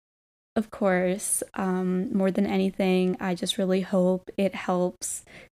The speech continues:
whoever is listening out there. And yeah, stay tuned for a sub-series of many ways that we dive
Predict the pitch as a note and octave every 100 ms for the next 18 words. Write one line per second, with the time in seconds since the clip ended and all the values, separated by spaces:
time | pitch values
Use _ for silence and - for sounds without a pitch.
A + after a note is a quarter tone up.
0 | - G#3+ F#3+ F#3+ F#3+ F#3 - A#3+ G#3+ G3+
1 | F#3+ F#3 - G3+ F#3+ F#3+ F#3 G3+ - -
2 | A3 G#3+ - F#3 F3+ F#3 F#3 F#3 F#3 _
3 | _ _ G3 F3+ F3 F3+ F3+ F3+ F3+ F#3+
4 | F#3 - _ _ _ - _ _ - G#3+
5 | B3+ F#3 F#3+ - - A3 B3 B3+ - A3
6 | G#3 F#3+ F#3+ F#3 F3+ - - F#3 F#3 F3+
7 | F#3 F3+ F#3 - _ _ _ _ _ -
8 | _ G#3+ - - G3+ G3 - G#3 F#3 F3+
9 | F3 F3+ F#3 G#3+ - - _ _ _ _
10 | _ - F#3+ F#3 F#3+ - - _ _ G3+
11 | G3 F#3+ G3 G3 G3 F#3+ F3+ F3+ F#3 -
12 | F#3 F#3 F#3+ F3 F3+ F3+ F3+